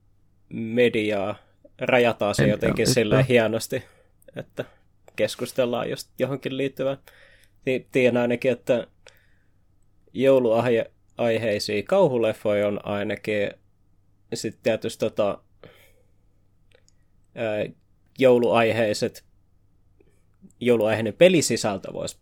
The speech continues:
Speaker 1: periaatteessa olla sellainen ha-, ihan hauska aihe keskustella esimerkiksi, tai sitten jouluanimessa tai joku vastaava. Ei lyödä lukkoa vielä mitään, mutta
Speaker 2: Ei
Speaker 1: heitetään
Speaker 2: ly-, ei lyödä
Speaker 1: ajatuksia.
Speaker 2: lukkoon, ja,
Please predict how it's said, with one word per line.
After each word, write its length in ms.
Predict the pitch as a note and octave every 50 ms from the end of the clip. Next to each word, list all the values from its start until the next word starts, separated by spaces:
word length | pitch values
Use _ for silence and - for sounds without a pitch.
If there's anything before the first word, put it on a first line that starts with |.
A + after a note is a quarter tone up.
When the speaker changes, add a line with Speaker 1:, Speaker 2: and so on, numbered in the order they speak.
| _ -
Speaker 1:
periaatteessa 760 | - G#2+ G#2 G#2+ G#2+ G2 G2+ G#2+ - - - G#2 - - -
olla 280 | - G2 G#2+ G#2+ G#2+ G#2
sellainen 480 | - - G#2+ G2+ G#2 G#2 G2 F#2+ - -
ha-, 180 | - G#2 G#2 - -
ihan 240 | A2+ G#2+ A2 A2 G2+
hauska 420 | G2 A#2 G#2+ F2+ - - - G#2+ F#2+ - - _ _ _ _ _ _ _ _ _ _ -
aihe 260 | G#2+ G#2 G2+ G#2+ G2+
keskustella 720 | - - - A2 - - - A#2 - - A2+ G#2+ A2 -
esimerkiksi, 800 | - G#2 - A#2 G#2 G#2 G#2 G2+ G2 - - G2+ - - - A2 - _ _ _ _ _ _ _ _ _ -
tai 200 | - G2+ F#2 F#2
sitten 200 | - - G#2+ G2
jouluanimessa 760 | G2 G2+ G#2 G2 - G2+ A#2 A#2+ A#2+ B2+ C3+ C3 - - C#3+
tai 280 | C#3 - C3 B2+ B2+ - _ _ _ _ _ _ _ _ _ _ -
joku 220 | B2 B2 - A#2
vastaava. 360 | A2 A#2+ B2+ - - B2+ B2 - - -
Ei 160 | - C#3 C3+
lyödä 240 | C3+ E3+ F3 E3+ E3
lukkoa 380 | F3 G#3 G#3 - - A#2+ G#2+ G2+
vielä 180 | A2 A2 A2
mitään, 320 | A2 B2+ C3+ - G2+ F#2+ G2
mutta 180 | G#2+ - - A2+
Speaker 2:
Ei 80 | C3 C3
Speaker 1:
heitetään 320 | C3+ C3+ C#3 C3+ C3+ -
Speaker 2:
ly-, 40 | C3 C#3+ C#3+
ei 100 | A#2+ -
lyödä 200 | D#3+ D#3 D3 C#3
Speaker 1:
ajatuksia. 140 | B2+ B2+ B2
Speaker 2:
lukkoon, 440 | B2+ B2+ - _ - A#2+ G#2+ G#2+ A2
ja, 160 | G#2+ G#2+ G#2+